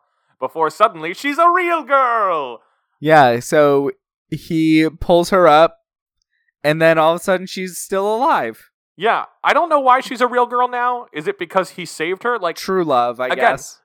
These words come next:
Speaker 1: but, like, I don't know. I, <laughs> they had already been talking about having kids together. They'd already had sex in the tent in the store that presumably had beds in it, being a department <laughs> store.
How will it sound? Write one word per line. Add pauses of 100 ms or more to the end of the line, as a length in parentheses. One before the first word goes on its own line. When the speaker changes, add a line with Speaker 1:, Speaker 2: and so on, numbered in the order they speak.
(340)
Speaker 1:
but,
like, (320)
I
don't
know.
I, (120)
<laughs>
they
had
already
been
talking
about
having
kids
together.
They'd
already
had
sex
in
the
tent
in
the
store
that
presumably (160)
had
beds
in
it, (180)
being
a
department
<laughs>
store.